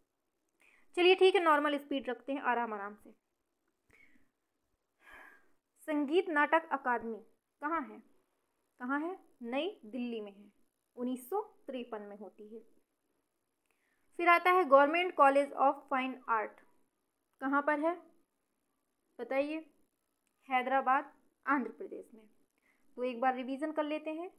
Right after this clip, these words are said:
एलएस रोहेजा School of Art कहाँ है? मुंबई। आचार्य चित्रकला भवन, बेंगलुरु, कर्नाटक।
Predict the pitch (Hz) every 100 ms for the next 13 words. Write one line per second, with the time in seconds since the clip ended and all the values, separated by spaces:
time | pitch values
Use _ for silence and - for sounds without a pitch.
0 | _ - 254 277 277 254 247 262 285 330
1 | 339 262 - 262 269 233 233 - 247 254
2 | 277 285 277 285 311 339 _ 226 220 214
3 | 247 262 _ _ _ _ _ _ _ _
4 | _ _ _ _ _ _ _ _ _ _
5 | - 247 269 311 320 320 320 311 285 302
6 | 302 277 285 302 330 - _ 220 240 247
7 | 254 285 320 302 _ _ _ _ 226 220
8 | 220 220 262